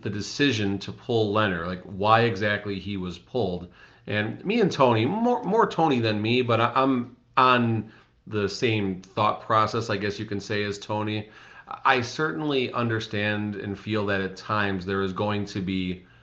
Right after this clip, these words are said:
front office manipulation or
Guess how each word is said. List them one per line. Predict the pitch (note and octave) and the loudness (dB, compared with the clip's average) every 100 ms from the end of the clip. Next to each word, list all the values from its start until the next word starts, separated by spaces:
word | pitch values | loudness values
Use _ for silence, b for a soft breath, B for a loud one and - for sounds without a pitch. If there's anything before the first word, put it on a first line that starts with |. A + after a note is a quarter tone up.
| b | b
front | - - A#2 A2 G#2+ - | -20 0 2 2 0 -6
office | G2+ G2 G2+ F#2 F#2 F2+ - - - - | 0 2 0 -2 -6 -6 -12 -16 -18 -8
manipulation | G2+ A2 G#2+ - G2+ G2 F#2+ F2+ E2+ E2 | -2 0 -2 -2 -2 0 0 -2 -6 -8
or | E2 F2 - | -4 -4 -6